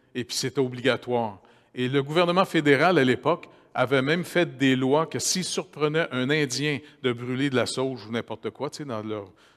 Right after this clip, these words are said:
type de religion, ils les mettaient en prison. Le gouvernement n'a pas le droit de faire ça. Le gouvernement,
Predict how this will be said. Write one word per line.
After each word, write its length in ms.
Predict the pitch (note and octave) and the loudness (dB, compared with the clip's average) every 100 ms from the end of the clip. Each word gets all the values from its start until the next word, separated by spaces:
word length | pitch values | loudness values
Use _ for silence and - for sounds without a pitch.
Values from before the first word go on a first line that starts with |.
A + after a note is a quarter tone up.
| - | -10
type 180 | - A#2 | -8 -6
de 100 | A2 | -6
religion, 520 | A2+ G2+ G2 C3 E3 - _ _ _ _ | -6 -8 -6 -6 -8 -16 _ _ _ _
ils 120 | - A#2+ | -4 -2
les 80 | |
mettaient 360 | A#2+ A#2 C#3+ D3+ | 0 0 2 0
en 140 | A2 G#2+ | 0 -10
prison. 460 | - C#3+ A#2 A2 - _ _ _ _ _ _ _ _ - | -8 -8 -8 -10 -14 _ _ _ _ _ _ _ _ -14
Le 100 | A#2 | -12
gouvernement 560 | A#2+ E3+ D3+ C3+ D#3 | -4 -2 0 -2 -2
n'a 80 | A#2+ | -4
pas 140 | - B2+ | -4 -6
le 60 | |
droit 160 | A#2 A2 | -6 -10
de 60 | |
faire 180 | - F2+ | -14 -18
ça. 140 | - F#2+ _ _ _ _ _ _ _ _ _ _ _ _ _ A#2+ | -18 -20 _ _ _ _ _ _ _ _ _ _ _ _ _ -12
Le 80 | |
gouvernement, 720 | A#2 D3+ F3 E3 D3 E3 F#3 | -4 2 4 4 2 2 0